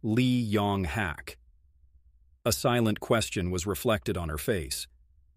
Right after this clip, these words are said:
"Is he like that too?" Meanwhile, Lei Hak and the bear realized that he had not gone somewhere for a long time. He noticed that it was possible to get something there that would be useful to Lejun.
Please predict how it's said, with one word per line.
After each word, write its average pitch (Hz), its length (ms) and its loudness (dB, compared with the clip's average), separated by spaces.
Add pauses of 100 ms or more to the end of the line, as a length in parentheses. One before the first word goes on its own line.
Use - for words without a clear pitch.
(380)
"Is 107 200 2
he 131 120 2
like 117 240 4
that 110 220 0
too?" 127 320 4 (340)
Meanwhile, 98 480 4 (300)
Lei 139 200 8
Hak 131 300 4
and 117 140 6
the 110 60 4
bear 98 300 6
realized 101 580 2
that 104 120 2
he 127 120 0
had 110 120 4
not 131 200 2
gone 110 240 2
somewhere 107 440 2
for 113 140 0
a 101 60 0
long 98 280 0
time. 92 380 -2 (440)
He 175 120 6
noticed 196 360 6
that 156 120 4
it 147 60 0
was 131 140 2
possible 147 500 2
to 113 100 0
get 123 180 2
something 107 360 2
there 98 200 2
that 110 120 2
would 110 120 0
be 110 100 2
useful 110 500 2
to 120 120 0
Lejun. 104 460 2